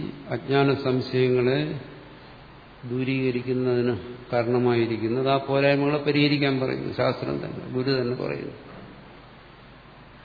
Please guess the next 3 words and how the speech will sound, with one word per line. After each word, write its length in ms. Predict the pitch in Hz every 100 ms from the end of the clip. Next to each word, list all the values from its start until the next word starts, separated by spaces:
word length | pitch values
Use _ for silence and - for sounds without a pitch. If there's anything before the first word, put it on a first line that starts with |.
| - - - - - - - - - - - - - - - - - - - -
അപ്പൊ 140 | - 135 143
ആ 40 | 165 170 - - - - - - - - -
പോരായ്മകൾ 640 | 135 143 147 147 147 143